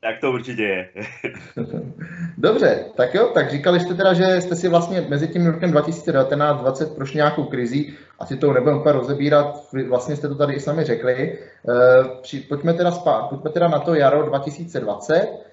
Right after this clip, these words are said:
Speaker 2: kdy jsme na-, začínali devítkovými turnaji a vy jste přišli na turnaje se spoustou lidí, jak jste říkali, že prostě začalo vás chodit hodně, tým jste měli velký. Eh, vzpomenete si na první turnaj, který jste hráli v loňské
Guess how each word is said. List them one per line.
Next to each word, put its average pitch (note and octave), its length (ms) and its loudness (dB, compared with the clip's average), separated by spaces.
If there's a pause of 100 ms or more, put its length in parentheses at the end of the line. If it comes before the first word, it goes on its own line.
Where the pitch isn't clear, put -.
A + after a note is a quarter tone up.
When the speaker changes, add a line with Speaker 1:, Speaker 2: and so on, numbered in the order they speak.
(100)
Speaker 2:
kdy C3+ 520 0
jsme C3+ 200 -6
na-, C3+ 140 0
začínali C#3+ 480 0
devítkovými C#3 580 -2
turnaji C#3+ 760 2 (280)
a A2 840 4 (120)
vy A#2+ 160 -10
jste C3+ 220 -4 (380)
přišli - 320 -8
na C#3 80 -2
turnaje D3 560 4
se - 120 -12
spoustou C#3 480 -4
lidí, D#3+ 680 -4
jak C3 180 -4
jste - 140 -8
říkali, C3+ 340 2
že C3+ 80 -2
prostě C3 460 -4
začalo C#3 320 0
vás C3+ 180 4
chodit B2+ 200 -2
hodně, D3+ 400 -2 (260)
tým C3 180 -4
jste C#3 180 0
měli C3 240 4
velký. B2 300 4
Eh, C3 960 4
vzpomenete D#3 480 0
si E3 120 -4
na D#3 80 4
první D#3+ 360 -2
turnaj, D3+ 320 0
který D3 200 0
jste - 180 -4
hráli C#3+ 360 4
v F#3 60 -4
loňské F#3 260 -6